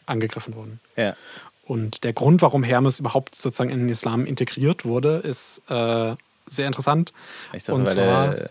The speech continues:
Speaker 2: der gleiche wie Henoch war.
Speaker 1: Ja, ja, genau, aber das
Speaker 2: Ach so,
Speaker 1: ist, das
Speaker 2: aber
Speaker 1: ist
Speaker 2: warum
Speaker 1: dann,
Speaker 2: auch das?
Speaker 1: warum
Speaker 2: Okay.
Speaker 1: ist das überhaupt erst dazu gekommen?
Speaker 2: Ja.
Speaker 1: Also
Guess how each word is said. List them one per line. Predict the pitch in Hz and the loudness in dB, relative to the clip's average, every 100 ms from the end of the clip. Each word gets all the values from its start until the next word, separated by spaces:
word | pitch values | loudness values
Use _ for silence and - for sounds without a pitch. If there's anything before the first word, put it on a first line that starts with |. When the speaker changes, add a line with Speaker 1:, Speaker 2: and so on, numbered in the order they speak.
| - _ _ _ | -16 _ _ _
Speaker 2:
der | - | -16
gleiche | - 95 98 | -6 -4 -2
wie | 95 | -2
Henoch | 139 165 - | 0 -2 0
war. | 80 - _ _ _ _ | -2 -4 _ _ _ _
Speaker 1:
Ja, | 143 | 4
ja, | 156 151 | 6 6
genau, | 147 131 | 6 6
aber | 123 | 4
das | 127 | 4
Speaker 2:
Ach | 113 | 4
so, | |
Speaker 1:
ist, | - - | 2 4
das | |
Speaker 2:
aber | 123 123 | 6 8
Speaker 1:
ist | 117 | 8
Speaker 2:
warum | 127 123 | 6 6
Speaker 1:
dann, | 113 | 4
Speaker 2:
auch | - | 4
das? | 113 - - - | 4 4 -4 0
Speaker 1:
warum | 127 147 | 4 6
Speaker 2:
Okay. | |
Speaker 1:
ist | 143 | 6
das | 131 | 4
überhaupt | 139 123 - | 4 4 2
erst | 120 | -2
dazu | 117 123 | -2 -2
gekommen? | 120 143 135 113 | 0 4 4 4
Speaker 2:
Ja. | |
Speaker 1:
Also | 123 123 120 | 2 4 4